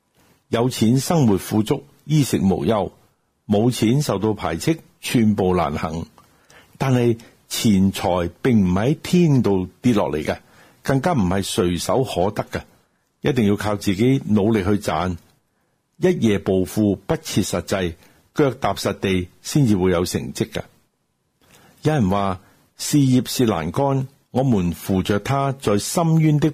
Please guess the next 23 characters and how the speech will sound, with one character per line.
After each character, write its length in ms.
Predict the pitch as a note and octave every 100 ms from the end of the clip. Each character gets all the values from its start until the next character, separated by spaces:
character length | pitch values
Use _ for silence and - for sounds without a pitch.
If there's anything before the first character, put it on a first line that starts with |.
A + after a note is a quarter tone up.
| -
邊 300 | F3+ E3+ C3
緣 260 | F2+ D#2+ D2+
上 300 | - F#2 F2
走 180 | E2+ F#2+
路。 380 | A2+ D#2+ E2 - _ _ _ _ _ _ _ _ _
事 220 | - -
業 280 | A2+ G#2+ A2
發 180 | - A2+
展 360 | - G#2 A#2+ B2 _
如 240 | - G2+ F#2+
履 220 | F#2 G2+
薄 200 | - D#2+
冰， 320 | - A2 F#2 - _ _ _
應 140 | E3+ F3
該 120 | G3
勤 260 | - F#2+ G2
於 80 |
思 340 | C#3+ - F3 D3
考 300 | A#2 F#2 A#2
同 120 | A2
埋 120 | F2+
觀 260 | - C#3 A#2
察， 260 | F#2+ D#2+